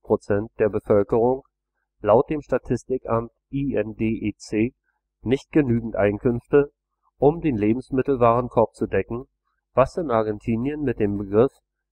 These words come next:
Tasa de Indigencia, in Klammern Elendsrate, bezeichnet wird. Dies bedeutet zwar nicht, dass dieser Teil der Bevölkerung von Hunger betroffen ist, da sich der Lebensmittelwarenkorb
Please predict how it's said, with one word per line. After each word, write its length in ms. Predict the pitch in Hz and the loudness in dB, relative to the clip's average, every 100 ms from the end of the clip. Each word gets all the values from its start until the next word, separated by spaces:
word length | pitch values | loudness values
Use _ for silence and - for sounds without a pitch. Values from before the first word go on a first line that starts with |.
| - | -2
Tasa 400 | 104 110 139 147 - | 2 2 0 -2 -4
de 100 | 117 | -2
Indigencia, 840 | 107 107 117 117 104 - 123 131 147 _ | -2 -2 0 2 0 0 0 0 -6 _
in 140 | 120 110 | -14 -2
Klammern 360 | 113 107 107 - | 0 0 -2 -2
Elendsrate, 880 | 123 143 101 - 90 92 117 120 _ _ | 0 0 0 0 0 0 -2 -8 _ _
bezeichnet 600 | 156 - 101 - 92 - | -4 0 0 -2 -10 -6
wird. 220 | 92 90 _ _ _ _ _ _ _ _ _ _ _ _ _ _ _ | -8 -8 _ _ _ _ _ _ _ _ _ _ _ _ _ _ _
Dies 220 | 127 151 | 0 2
bedeutet 460 | - 127 117 110 110 | 2 4 4 2 -4
zwar 200 | - 98 | -4 -2
nicht, 340 | 101 127 _ _ _ _ | 0 -4 _ _ _ _
dass 160 | 117 - | -2 -2
dieser 340 | 131 120 123 | -2 2 2
Teil 300 | - 123 120 | 4 2 2
der 140 | 113 104 | 2 0
Bevölkerung 760 | 110 - 151 - 104 101 123 - | 0 2 2 2 0 0 -2 -4
von 200 | 123 110 | -2 2
Hunger 280 | 156 165 98 | 2 2 0
betroffen 480 | 98 - 92 - | -4 -4 -4 -4
ist, 280 | 98 120 - _ _ _ _ _ _ | -4 -4 -6 _ _ _ _ _ _
da 200 | - 101 | 2 2
sich 180 | 120 135 | 2 -2
der 140 | 123 113 | -2 0
Lebensmittelwarenkorb 1200 | 113 143 - 110 120 110 104 104 120 - 123 | 0 -2 -4 -4 -2 2 2 2 0 2 2